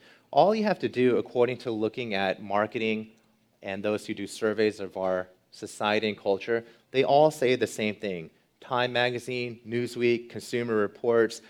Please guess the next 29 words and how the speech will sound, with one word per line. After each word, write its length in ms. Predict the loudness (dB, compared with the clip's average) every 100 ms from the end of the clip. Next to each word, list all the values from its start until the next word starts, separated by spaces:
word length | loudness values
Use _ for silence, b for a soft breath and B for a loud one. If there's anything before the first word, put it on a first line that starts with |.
| B B
they're 80 | 2
all 160 | 4 2
saying 420 | 0 -6 -6 -4
that 240 | -2 -2
we 200 | -4 -6
have 260 | -2 0 0
never 300 | -2 -2 -2
been 240 | -2 -4
as 100 | -6
fragmented 640 | -6 -4 -2 -4 -4 -4
as 160 | -6 -6
a 40 |
culture 440 | -10 -6 -8 -6 -8
than 160 | -8
we 100 | -8
are 200 | -2 -2
today. 440 | -2 -4 -2 -2 -4 b b
And 120 | -6 -2
they're 100 | 2
looking 400 | 2 2 2 0
at 160 | 2
this 240 | 4 4 2
from 200 | -10 -2
basically 500 | -2 0 -2 -2 -2
looking 380 | -2 -4 -4
at 160 | -4 -6
your 60 | -10
consumer 440 | -12 -10 -6 -6
choices. 640 | -6 -2 -4 -4 -10 -12